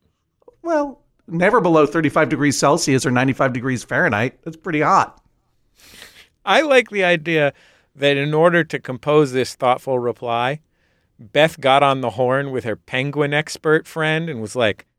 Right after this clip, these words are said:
Speaker 2: "You know how you said if I ever needed a favor, I could call you?
Speaker 1: <laughs> Yeah.
Speaker 2: I need to know what temperature <laughs> penguins run at."
Speaker 1: Well, but you misquote her because she actually called her penguin expert and said, "As a herpetologist,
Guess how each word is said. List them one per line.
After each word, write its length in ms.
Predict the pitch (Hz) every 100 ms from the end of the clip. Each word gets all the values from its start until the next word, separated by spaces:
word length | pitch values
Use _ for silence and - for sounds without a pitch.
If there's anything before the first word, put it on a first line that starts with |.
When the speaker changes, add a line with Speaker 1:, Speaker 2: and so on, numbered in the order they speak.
| _ _ _
Speaker 2:
"You 120 | - 110
know 80 |
how 120 | 98 98
you 140 | 87
said 220 | 80 92
if 120 | 80
I 140 | 85 82
ever 160 | 78
needed 320 | 73 87 85 78
a 60 |
favor, 420 | - 90 82 87
I 80 | 82
could 180 | 82 85
call 240 | - 92
you? 220 | 85 92 95 _ -
Speaker 1:
<laughs> 80 | - _ _
Yeah. 120 | -
Speaker 2:
I 60 | 87
need 240 | 87 -
to 100 | -
know 240 | 80 80 78
what 300 | 76 76 -
temperature 640 | - 82 - - - 113
<laughs> 40 | -
penguins 580 | - 113 104 87 73 104
run 260 | 90 92
at." 460 | 120 123 - - - _ _ _ - - - _ -
Speaker 1:
Well, 340 | 175 123 120 -
but 260 | 170 165
you 100 | 165
misquote 440 | 165 143 - 170 120
her 100 | 104
because 280 | 110 143
she 120 | - 139
actually 320 | 135 - 135
called 240 | - 127
her 80 | 127
penguin 320 | - 127 120
expert 320 | 107 - 113
and 100 | 101
said, 260 | 107 107 104 _ _ _ _ _ _
"As 220 | 220 247
a 60 | 214
herpetologist, 1000 | - 185 - - 139 120 92 85 - -